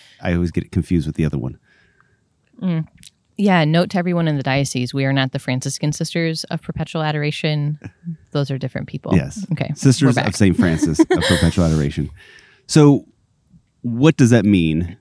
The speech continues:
Speaker 1: I guess, start with, and then why was that something that was important to you?
Speaker 2: Mm.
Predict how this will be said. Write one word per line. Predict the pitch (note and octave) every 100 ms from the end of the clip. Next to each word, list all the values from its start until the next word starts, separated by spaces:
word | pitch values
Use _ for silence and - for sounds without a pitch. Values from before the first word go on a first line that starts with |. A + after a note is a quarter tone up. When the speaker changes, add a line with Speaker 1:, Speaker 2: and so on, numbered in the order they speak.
| -
Speaker 1:
I | F#2+
guess, | F2+ F2+ -
start | - G2 D2+
with, | D#2 E2 E2 -
and | G2+
then | F#2+ F#2
why | F2+ F#2 F2 E2+ E2+ F2 - _ _ _
was | - F#2+
that | F#2
something | D#2+ F2 F2
that | E2
was | D#2+ D#2+
important | D#2+ E2 -
to | D#2+
you? | D2
Speaker 2:
Mm. | D#2 D3+ D3